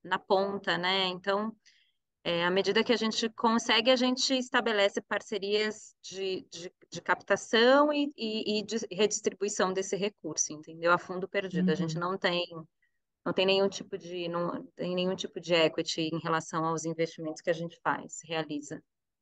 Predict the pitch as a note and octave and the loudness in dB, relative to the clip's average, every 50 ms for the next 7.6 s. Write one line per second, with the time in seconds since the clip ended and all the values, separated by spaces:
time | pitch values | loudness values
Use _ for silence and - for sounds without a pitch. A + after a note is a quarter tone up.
0 | _ _ _ _ F#3+ F#3+ F#3 F#3 F#3+ F#3 E3 D#3 D#3+ D#3 D3+ D3+ D#3 D#3+ D#3+ - | _ _ _ _ -2 0 2 2 2 2 0 0 0 -2 -2 -2 -4 -8 -12 -16
1 | _ _ _ _ _ _ _ _ _ _ - F#3+ G3 G#3 G#3 F3+ D#3+ E3 D#3+ E3 | _ _ _ _ _ _ _ _ _ _ -6 -6 -4 -2 -4 -4 -4 -4 -2 -2
2 | F3+ F#3+ - - - - - - - - _ B3+ D#4 D4+ - - F#3+ G3 F#3+ G3+ | -2 -2 -4 -10 -20 -20 -20 -20 -20 -10 _ 0 0 0 4 6 8 8 8 8
3 | G#3 - - - A#3+ A3+ A3 A3 B3+ - A#3 A3+ - B3 A3 G#3+ A3+ A#3+ B3 A#3+ | 4 2 4 6 8 8 8 6 4 2 2 2 2 4 4 4 4 6 4 4
4 | A#3 - - - G3+ F#3 F3 F3 E3+ F3 E3+ - - F3+ F3+ F#3+ G3 F#3 - _ | 4 2 -4 -6 -6 -6 -4 -4 -4 -4 -4 -2 0 0 0 0 -2 -6 -12 _
5 | _ _ _ _ _ _ _ _ _ _ _ _ _ _ _ _ _ _ _ _ | _ _ _ _ _ _ _ _ _ _ _ _ _ _ _ _ _ _ _ _
6 | _ _ - - F3 F#3 - - _ _ _ _ _ _ _ _ _ _ _ - | _ _ -8 -4 -4 -4 -4 -6 _ _ _ _ _ _ _ _ _ _ _ -4
7 | F3 E3+ E3+ E3+ E3+ F3 D#3 C#3 C3+ C3+ C#3 | -2 0 0 0 2 0 0 0 0 -4 -6